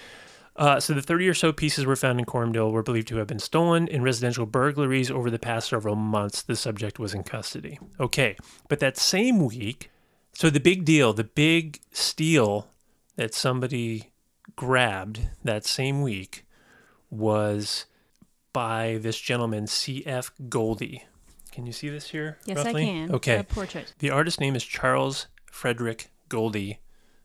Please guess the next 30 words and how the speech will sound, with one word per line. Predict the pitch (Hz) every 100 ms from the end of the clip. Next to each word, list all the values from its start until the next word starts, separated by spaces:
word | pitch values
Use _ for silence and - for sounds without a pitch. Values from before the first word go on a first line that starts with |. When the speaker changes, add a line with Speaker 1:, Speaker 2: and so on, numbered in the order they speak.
| _ _ _ _
Speaker 1:
C | - - 117
F | 113
Goldie, | - 107 107 104 101 _ _ _ _ _ _ _ _ -
typically | 131 120 113
referred | 107 117 107
to |
as | 101
C | - 110
F | 104
Goldie. | 120 107 104 98 - _ _ _ _ _ _ _ - _ _
Uh, | - 113
born | 110 127
eighteen | 135 147 160
seventy, | 147 151 135 131
died | 131 127 131
in |
nineteen | 123 131 127
forty-seven. | 110 123 123 - 113 110 110 - _ _ - _ -
New | 117
Zealand | 117 151 160
artist, | 131 127 131 -
best | 143 147 -
known | 139 139 139
for | - 123
his | 117
portrayal | - - 117 - - 156 139 107 110 - _
of | - 113
Maori | 113 117 117 113
dignitaries. | 113 143 127 107 120 120 139 - - _ _ - _ _ _ _ _ _ -
He's | - 147 135